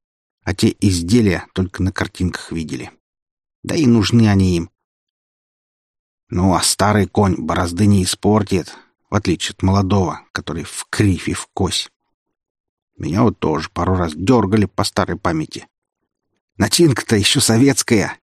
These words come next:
к ней с подходцем надо. А у меня опыт обслуги пятнадцать лет. Я те изделия с закрытыми глазами.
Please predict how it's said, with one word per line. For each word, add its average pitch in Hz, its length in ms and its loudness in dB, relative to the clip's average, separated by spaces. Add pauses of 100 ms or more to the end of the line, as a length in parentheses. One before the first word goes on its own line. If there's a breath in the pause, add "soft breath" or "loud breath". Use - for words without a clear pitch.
(280)
к - 80 -4
ней 135 120 4
с - 80 -2
подходцем 131 640 2
надо. 113 400 0 (580)
А - 60 -2
у 92 40 2
меня 110 280 4
опыт 98 380 -2
обслуги 90 520 -2
пятнадцать - 540 -4
лет. - 340 -6 (640)
Я 104 200 0
те 85 240 0
изделия 82 460 -2
с 73 40 -8
закрытыми 82 680 -6
глазами. 85 720 -4